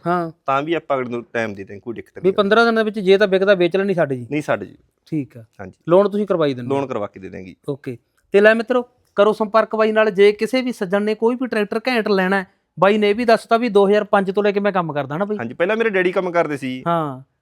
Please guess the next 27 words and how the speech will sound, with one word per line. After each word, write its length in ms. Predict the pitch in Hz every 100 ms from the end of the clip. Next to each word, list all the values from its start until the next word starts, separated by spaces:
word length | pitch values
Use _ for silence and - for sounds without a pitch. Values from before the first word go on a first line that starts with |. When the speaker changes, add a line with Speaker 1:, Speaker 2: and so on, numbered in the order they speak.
| _
Speaker 1:
ਤੇ 60 | 196
ਉਦੋਂ 200 | 202 202
ਬਾਅਦ 120 | 220
ਚ 60 | 226
ਬਾਈ 220 | 190 185
ਨੇ 100 | 202
ਜੱਦੀ 220 | 185 180
ਪੁਸ਼ਤੀ 360 | 196 208 - 208
ਕੀਤਾ, 240 | 202 208
ਸਾਂਭ 200 | 190 214
ਲਿਆ। 180 | 226 226 - _ _
ਤੇ 100 | -
ਬਾਈ, 140 | 214 247
ਗਾਰੰਟੀ 320 | 214 208 233
ਆਪਣੀ 180 | 220 233
ਫੁੱਲ 200 | 226 247
ਹੁੰਦੀ 160 | 269
ਆ 40 | 247
ਟਰੈਕਟਰਾਂ 220 | 233 226
Speaker 2:
ਫੁੱਲ 100 | 226
Speaker 1:
ਦੀ? 60 | 220
Speaker 2:
ਹੁੰਦੀ 160 | 208
ਆ 40 | 196
ਜੀ। 120 | - -
Speaker 1:
ਪੇਪਰਾਂ 340 | 214 214 233
ਦੀ 80 | 240
ਵੀ? 180 | 247